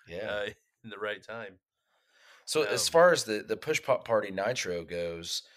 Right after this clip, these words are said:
Speaker 1: if you're gonna give this a rating out of ten, what would you give it?
Speaker 2: Thirteen.
Speaker 1: <laughs> Ho, ho. You can't give it a thirteen. That doesn't make any
Speaker 2: Oh,
Speaker 1: sense.
Speaker 2: well,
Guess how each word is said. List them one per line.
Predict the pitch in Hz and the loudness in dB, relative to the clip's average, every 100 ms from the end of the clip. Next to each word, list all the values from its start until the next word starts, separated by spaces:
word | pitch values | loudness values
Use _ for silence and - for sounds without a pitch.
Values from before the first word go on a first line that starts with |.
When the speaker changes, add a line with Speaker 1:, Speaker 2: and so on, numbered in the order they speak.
| - _ | -20 _
Speaker 1:
if | 92 107 | -12 -8
you're | 123 | -6
gonna | 117 | -6
give | 104 104 | -6 -6
this | - 90 | -4 -6
a | |
rating | 85 98 107 85 | -4 -4 -4 -8
out | 78 | -8
of | 78 | -8
ten, | 107 98 82 | -6 -4 -6
what | 82 | -10
would | 82 82 | -10 -12
you | |
give | 76 87 76 | -8 -8 -8
it? | 71 _ _ _ _ _ _ _ _ _ _ _ _ _ | -14 _ _ _ _ _ _ _ _ _ _ _ _ _
Speaker 2:
Thirteen. | 120 117 117 113 98 87 80 _ _ _ _ _ | -4 -4 -6 -10 -10 -12 -16 _ _ _ _ _
Speaker 1:
<laughs> | - - | -4 10
Ho, | 170 180 180 165 139 131 127 | 12 12 10 8 8 8 4
ho. | - 87 90 87 90 - _ _ _ _ _ _ _ _ _ _ _ _ _ - _ _ _ _ _ _ _ _ | 2 -2 -2 -2 -6 -12 _ _ _ _ _ _ _ _ _ _ _ _ _ -20 _ _ _ _ _ _ _ _
You | 92 | -8
can't | 104 85 | -6 -4
give | 82 80 | -6 -8
it | 76 | -10
a | |
thirteen. | 76 78 - 82 78 | -12 -10 -10 -10 -10
That | 76 | -10
doesn't | 80 78 | -8 -10
make | 71 71 78 | -12 -16 -12
any | 73 | -6
Speaker 2:
Oh, | |
Speaker 1:
sense. | 107 98 76 71 - | -4 -4 -8 -8 -6
Speaker 2:
well, | 123 | -6